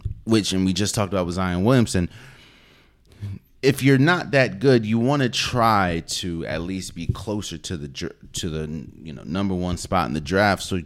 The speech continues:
you can possibly have a better shot of getting those generational talents or franchise-changing talents. So Washington has, has been too good of a team to be,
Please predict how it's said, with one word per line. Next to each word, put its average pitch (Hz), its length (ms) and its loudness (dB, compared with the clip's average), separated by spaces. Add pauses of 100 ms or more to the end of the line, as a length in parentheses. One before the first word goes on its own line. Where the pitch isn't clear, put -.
you 107 120 -4
can 90 240 -6
possibly 98 600 -6
have 92 480 0 (600)
a 101 60 0
better 104 360 2
shot 120 400 2
of 85 200 -6
getting 98 400 4
those 87 360 4
generational 85 920 -2 (840)
talents - 680 -6 (260)
or 90 120 -4
franchise-changing 92 1120 -2
talents. - 600 -2 (1700)
So 165 140 0
Washington 170 840 4 (340)
has, 139 360 6
has 131 220 4
been 123 200 6
too 175 280 -4
good 95 360 4 (240)
of 95 120 -4
a 98 40 0
team 92 400 -2
to 95 160 -4
be, 95 460 -2